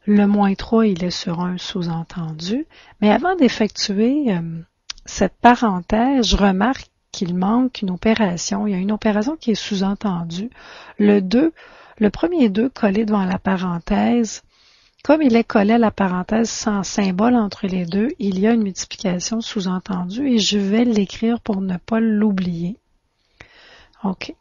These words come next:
maintenant nous allons faire, euh, l'opération dans la parenthèse. Donc j'ai deux fois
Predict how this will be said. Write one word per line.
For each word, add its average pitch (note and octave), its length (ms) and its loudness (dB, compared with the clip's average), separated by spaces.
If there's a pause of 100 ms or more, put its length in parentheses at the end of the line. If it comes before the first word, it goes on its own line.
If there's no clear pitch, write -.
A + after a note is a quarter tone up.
(120)
maintenant G#3 400 0
nous G#3+ 240 2
allons F#3 280 0
faire, G3+ 600 0
euh, F3 100 -4
l'opération G3+ 680 0
dans G3 160 -2
la F#3+ 140 -2
parenthèse. F3 880 -10 (360)
Donc G3 120 -8
j'ai F#3 180 -4
deux C4 300 -2
fois F#3 580 -2